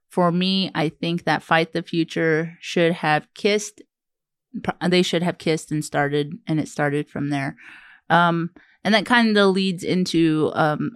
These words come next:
our next question, but just, just on that, when do you think that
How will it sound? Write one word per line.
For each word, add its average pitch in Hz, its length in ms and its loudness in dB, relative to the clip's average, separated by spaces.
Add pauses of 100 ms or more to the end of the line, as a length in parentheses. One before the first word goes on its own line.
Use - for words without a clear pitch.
our 170 100 2
next 165 300 -2
question, 147 520 0
but 151 280 2 (260)
just, 220 500 -2
just 247 280 0
on 214 180 4
that, 165 300 4
when 196 160 -2
do 196 80 -4
you 196 180 0
think 170 480 -4 (400)
that 156 360 0